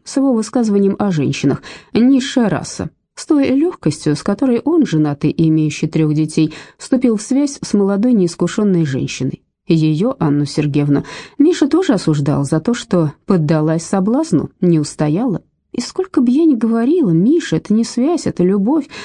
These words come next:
Она просто началась как курортный роман». Но помнишь, когда они поехали в Орианду, там один человек постоял, поглядел на них и ушел? Это же он понял, понимаешь?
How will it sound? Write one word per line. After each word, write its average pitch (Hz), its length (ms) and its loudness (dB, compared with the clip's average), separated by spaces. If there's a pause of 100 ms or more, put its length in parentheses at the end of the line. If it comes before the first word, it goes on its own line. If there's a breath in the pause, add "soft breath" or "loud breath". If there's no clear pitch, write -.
(160 loud breath)
Она 233 180 2
просто 277 360 0
началась 220 560 -2
как 160 180 -2
курортный 170 480 0
роман». 170 400 0 (300 loud breath)
Но 208 200 2
помнишь, 269 360 2
когда 160 240 2
они 165 120 4
поехали 165 640 0 (160)
в 170 160 2
Орианду, 180 540 0 (320 loud breath)
там 220 260 2
один 175 220 0
человек 180 540 0
постоял, 170 580 -2
поглядел 156 500 0
на 214 80 2
них 160 280 0
и 165 40 0
ушел? - 400 -4 (340)
Это 165 220 -8
же 277 120 -2
он 311 80 2
понял, 302 380 0
понимаешь? 233 560 0